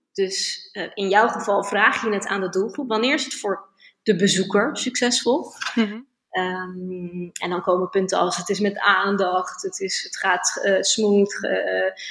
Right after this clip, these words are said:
Speaker 1: zonder ruis, et cetera. Eh, er is over nagedacht.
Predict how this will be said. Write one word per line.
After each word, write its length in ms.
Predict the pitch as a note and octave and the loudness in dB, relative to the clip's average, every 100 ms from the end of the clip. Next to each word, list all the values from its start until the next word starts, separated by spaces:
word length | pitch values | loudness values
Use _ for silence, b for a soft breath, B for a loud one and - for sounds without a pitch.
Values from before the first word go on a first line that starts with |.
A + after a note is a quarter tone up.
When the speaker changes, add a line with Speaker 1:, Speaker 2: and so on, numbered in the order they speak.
| B | B
Speaker 1:
zonder 280 | - A3 G3+ | 0 2 4
ruis, 580 | G3 G3+ G3 G3 - - | 4 6 6 4 2 0
et 100 | - | 2
cetera. 680 | G3 G3 - F#3 F#3+ G3 - | 4 4 4 2 2 0 -2
Eh, 80 | |
er 100 | F3+ | -2
is 140 | F3+ F#3 | -2 -2
over 120 | F#3 | 0
nagedacht. 680 | G#3 A#3+ A#3 - - - | 2 2 0 -2 -8 -14